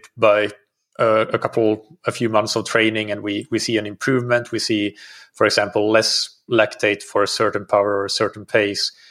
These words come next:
That doesn't necessarily mean that less lactate is produced. There might be as much or even more lactate produced, but, but you have managed to improve your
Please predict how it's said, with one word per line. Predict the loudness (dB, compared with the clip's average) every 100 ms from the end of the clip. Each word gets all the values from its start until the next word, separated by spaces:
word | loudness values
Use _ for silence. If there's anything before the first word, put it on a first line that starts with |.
| -20 _ -2
That | 2
doesn't | 2 0 -4 -2
necessarily | -2 0 0 0
mean | -2 -4
that | -4 -4 0
less | 0 2
lactate | 0 0 -6
is | -4
produced. | -2 2 2 2 0
There | -2
might | 0 0
be | 2
as | 2 2
much | 0 0 0 -2
or | 0
even | 0 2
more | 2 4
lactate | 2 -2 -10
produced, | -4 -2 -2 -4 -10 0
but, | 2 0 -6 -20 -20 -18
but | -2 0
you | 4
have | 2 4
managed | 0 0 -2
to | -4
improve | 0 0 2
your | 2 2 0